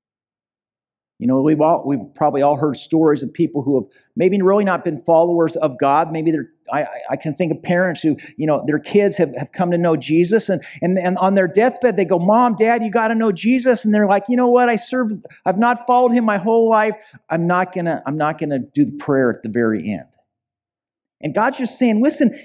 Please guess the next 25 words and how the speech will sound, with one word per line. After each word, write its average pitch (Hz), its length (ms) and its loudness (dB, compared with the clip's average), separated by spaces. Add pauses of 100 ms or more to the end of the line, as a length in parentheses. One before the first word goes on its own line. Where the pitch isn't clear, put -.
(100)
it's 269 220 -2
okay. 247 640 2 (180)
Just 254 320 2
look 262 360 2
up. 285 340 0 (1600)
Just 269 220 0
stop 294 260 2
looking 277 340 -2
inside, 294 600 0
which 220 180 -6
leads 247 320 -2
to 214 180 0 (200)
inward 277 480 2
carnage, 269 540 0
and 220 100 4
just 240 200 -4
lift 254 320 0
your 269 160 -4
eyes 214 380 -4
up 175 180 2
because 151 320 -4
it 156 160 -6
leads 147 340 -2
to 139 60 -16
supernatural 127 920 -2